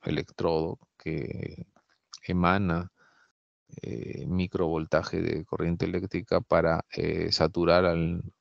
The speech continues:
al nervio S tres. Se pone este electrodo al lado de la emergencia del nervio vesical por su salida del nervio sacro número tres, para así agotarlo y de esta forma, eh, mejorar el dolor.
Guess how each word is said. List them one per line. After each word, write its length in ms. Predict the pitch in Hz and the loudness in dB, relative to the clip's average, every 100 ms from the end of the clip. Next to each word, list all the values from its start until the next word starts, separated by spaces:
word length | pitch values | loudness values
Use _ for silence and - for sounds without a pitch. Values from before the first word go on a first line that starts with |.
| _ | _
al 840 | - 85 85 85 85 82 78 90 85 | -4 -2 -2 -2 -4 -4 -4 -4 0
nervio 420 | 85 82 82 82 | 2 2 2 0
S 200 | 85 80 | 0 -2
tres. 380 | - 95 - - _ _ _ - | 0 0 -2 -8 _ _ _ -6
Se 160 | - | -4
pone 300 | 90 92 92 | 0 2 4
este 160 | 92 - | 2 0
electrodo 560 | 90 - 95 95 95 - | -4 0 2 4 2 0
al 180 | 82 82 | 0 4
lado 380 | 87 92 92 90 | 4 4 2 2
de 100 | 85 | -2
la 220 | 85 85 | -4 -2
emergencia 600 | 85 - - 87 101 98 | -2 -2 0 0 2 0
del 200 | 92 90 | 0 0
nervio 320 | 90 92 92 | 0 0 -2
vesical 580 | 90 - - 87 95 120 _ _ - _ - | -2 -4 -2 2 2 0 _ _ -20 _ -6
por 160 | 87 | -4
su 140 | 90 90 | -4 -2
salida 480 | 82 85 87 87 | 0 2 2 2
del 320 | 85 - 80 85 | 2 0 -2 0
nervio 340 | 85 82 87 | 0 0 -2
sacro 340 | - 82 90 | -2 -4 -2
número 320 | 85 87 87 90 | 0 2 2 2
tres, 360 | - 139 - - - - - - - | 2 2 0 -10 -6 -4 2 6 10
para 280 | 104 101 90 | 12 12 12
así 200 | 92 101 | 12 12
agotarlo 640 | 101 98 98 110 107 120 | 12 10 6 8 8 4
y 40 | 98 | 4
de 100 | 85 | 4
esta 180 | - 87 | 4 2
forma, 440 | 92 90 90 95 - - - _ _ | 0 -2 -2 -2 -8 -20 -20 _ _
eh, 180 | - 71 | -6 -4
mejorar 480 | 58 65 - 73 - | -6 -6 0 2 2
el 100 | 58 | 0
dolor. 340 | 50 50 50 | -2 -6 -8